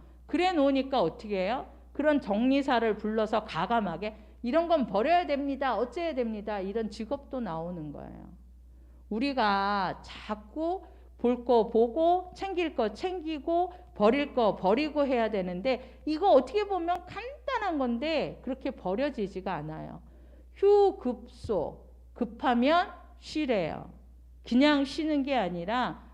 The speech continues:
앞을 보면서 쉬라는 거예요. 내가 어떻게 했는지, 내가 걸어온 자취가 뭔지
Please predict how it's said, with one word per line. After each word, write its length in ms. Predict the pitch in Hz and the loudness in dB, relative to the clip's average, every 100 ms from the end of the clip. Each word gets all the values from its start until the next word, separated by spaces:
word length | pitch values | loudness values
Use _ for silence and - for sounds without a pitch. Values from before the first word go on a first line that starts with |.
| - | -20
앞을 460 | - 170 - 320 | -12 -12 -4 -2
보면서 480 | 262 254 226 214 214 | 0 0 0 -4 -6
쉬라는 560 | 196 269 254 233 185 160 | -6 -6 -2 -2 -4 -8
거예요. 300 | 160 151 190 - - | -10 -10 -12 -18 -16
내가 320 | - 220 269 247 | 0 2 6 6
어떻게 380 | 226 262 226 | 4 0 -2
했는지, 840 | 233 330 320 285 190 - 180 139 - - - | 0 0 0 0 -2 -4 -6 -6 -10 -18 0
내가 360 | 202 240 269 | 2 4 2
걸어온 460 | 262 196 240 277 262 | 4 2 4 4 2
자취가 500 | 220 190 - 214 190 | -2 -6 -6 -6 -4
뭔지 720 | 170 220 254 247 262 208 | -2 0 0 -2 -4 -4